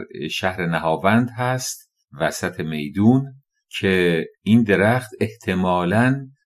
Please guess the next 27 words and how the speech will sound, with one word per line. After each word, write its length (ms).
جنگ 420
نهاوند 840
رو 100
که 140
عرب‌ها 500
حمله 260
کردن 420
و 80
ایران 380
رو 80
گرفتن، 680
اون 200
زمان 500
رو 160
هم 180
دیده. 500
درخت 280
چند 280
هزار 240
ساله 300
است. 380
به 100
هر 160
حال، 280
این 240
درخت 600
جای 1200